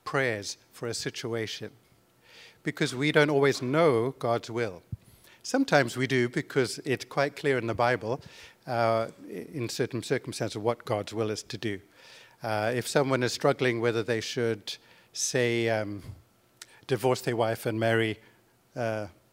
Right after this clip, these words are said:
someone else, um, for, for no good reason. Okay, let's not get too deep into that. Um, I th-, I don't think we need to pray too hard for guidance there,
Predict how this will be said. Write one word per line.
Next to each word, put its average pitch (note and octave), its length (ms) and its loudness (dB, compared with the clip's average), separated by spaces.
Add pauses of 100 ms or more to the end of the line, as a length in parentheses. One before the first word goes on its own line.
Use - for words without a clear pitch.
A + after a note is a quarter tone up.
(120)
someone C3 360 2
else, - 320 4 (1080)
um, A2 520 -4 (1600)
for, B2+ 480 4 (320)
for C#3 180 2
no C3+ 180 8
good C3 240 6
reason. A#2 400 0
Okay, B2 200 2
let's B2+ 200 4
not C#3+ 120 6
get C#3 160 2
too C#3 120 -2
deep C#3 220 0
into B2+ 180 2
that. A#2+ 260 6 (500)
Um, C3+ 500 10 (1120)
I C#3+ 100 4
th-, - 160 -6
I D3 100 10
don't E3 180 10
think E3+ 140 -4
we E3+ 80 2
need D#3 140 0
to D#3+ 60 -2
pray D#3 240 2
too D3+ 240 -2
hard C3 300 2
for B2 200 -2
guidance A#2+ 480 -2
there, B2 500 2